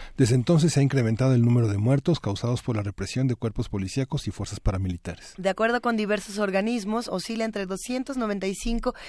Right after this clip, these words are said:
Speaker 2: y cuatrocientos cuarenta y ocho el número de víctimas en las protestas para exigir la renuncia de Ortega y la realización de elecciones anticipadas.
Speaker 1: La Iglesia nicaragüense ha propuesto a Daniel Ortega que adelante los comicios previstos para dos mil veintiuno a marzo de dos mil diecinueve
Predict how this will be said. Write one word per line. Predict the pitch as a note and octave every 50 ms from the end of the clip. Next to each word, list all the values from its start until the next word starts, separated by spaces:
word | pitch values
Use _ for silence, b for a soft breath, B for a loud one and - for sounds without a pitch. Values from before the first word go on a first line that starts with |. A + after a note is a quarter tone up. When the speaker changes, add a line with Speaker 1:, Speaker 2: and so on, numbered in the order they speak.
| B B B B
Speaker 2:
y | C#4 C#4
cuatrocientos | - C4 B3+ A3+ A#3+ A#3+ G3+ B3 C4+ C4+ D4 C#4+
cuarenta | - - B3 A#3+ A#3+ A#3+ B3 A3+
y | G#3 A3
ocho | A3 F#3 - B3 B3+ A#3
el | A3 G#3+ G#3+
número | A3+ B3 B3+ B3+ B3
de | G3 A3 G3+
víctimas | F#3 A#3 B3 - - - A#3+ A3+ G#3 G3+ F#3
en | G#3 G3
las | F#3+ F#3 -
protestas | - G3+ F#3+ G#3+ G#3 G3 - A3+ -
para | - G#3 F#3+ F3+
exigir | F3 - G3+ F3+ F3 G#3+ G#3
la | G#3 G3+ G3
renuncia | F#3 F3+ F#3 F#3 F#3 - G3+ F#3+
de | F3+ F3
Ortega | E3 - - G3+ G3 F#3 G3 G3+ B B B B B B B
y | B C4 C#4
la | C#4 C#4 C4 C4
realización | C4 C4 A#3 A#3 A3 - A#3 G3+ - B3 B3+ C4+ C#4 A#3
de | F#3+
elecciones | - G3 F#3 - G#3+ G#3+ G#3 G3 -
anticipadas. | F#3+ F#3+ - F#3 E3+ - F3+ E3+ - D#3 D3+ D3 D3 - - - B B B B B B
Speaker 1:
La | B C#3+
Iglesia | C#3 C3+ D3+ E3 - F3+ F#3
nicaragüense | F3 D#3 - B2+ A2+ A2 A#2 B2+ C#3 C3+ - - F3+ E3 - -
ha | - C#3
propuesto | - - C3 - - C3 B2 - -
a | A2+
Daniel | A2 A2 A2+ A#2
Ortega | G#2+ - - - A#2 B2 C#3+ D3
que | - -
adelante | A2+ A2 G#2+ A2 A2+ A2+ C3+ A#2
los | A2 -
comicios | - - G#2+ G#2+ G#2 - A2 -
previstos | - - G2+ G2+ G#2+ - - B2 -
para | - G#2+ G2 G2
dos | F#2+ F2+ F2
mil | A2+ A2+ A2
veintiuno | A2+ G#2+ G2 - - G#2
a | G2+ A2 A#2+ A2+
marzo | G#2 G2 G2 F#2 - G#2
de | G2
dos | A#2 - -
mil | G2+ F#2+
diecinueve | F#2 G2 F#2 - G2+ G#2 G#2+ G#2 G#2 B2+ C3